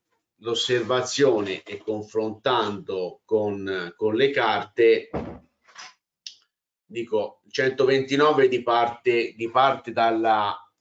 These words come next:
di parte dalla via Tavarrani, tutta quella, quella striscia lì, compreso fino in fondo, la centoventinove, è tutto passo,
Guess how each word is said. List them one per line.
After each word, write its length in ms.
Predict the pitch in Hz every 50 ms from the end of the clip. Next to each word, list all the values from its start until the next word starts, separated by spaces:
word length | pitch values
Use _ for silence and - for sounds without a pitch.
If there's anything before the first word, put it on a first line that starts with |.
| _
di 220 | _ _ 104 110 110
parte 480 | 110 117 117 113 104 - - _ -
dalla 340 | 98 104 104 104 101 104 101
via 600 | 101 117 123 127 123 120 113 113 110 107 104 101 101
Tavarrani, 920 | - 110 110 120 127 131 - 110 117 113 110 104 101 101 107 107 110 107 - _ _ _ _ _ _ -
tutta 420 | 127 127 123 - _ _ 113 107
quella, 680 | - 113 110 107 110 110 107 104 104 101 95 - - _
quella 180 | - 113 107 101
striscia 580 | - - - 113 - 127 117 - - 127 123
lì, 360 | 120 120 120 117 107 95 -
compreso 560 | _ - 104 107 107 104 - 123 123 110 110 113
fino 240 | - 113 117 113
in 120 | 113 113 -
fondo, 360 | - - 123 123 113 101 101 98 - - _
la 120 | 107 107
centoventinove, 1160 | 107 - 120 117 117 113 - 120 120 123 123 120 139 131 131 113 107 104 101 98 90 - - _ _ _
è 240 | _ - 107 - -
tutto 400 | - 117 113 - _ - 110 -
passo, 720 | - 120 113 90 82 - - - - 90 - - - _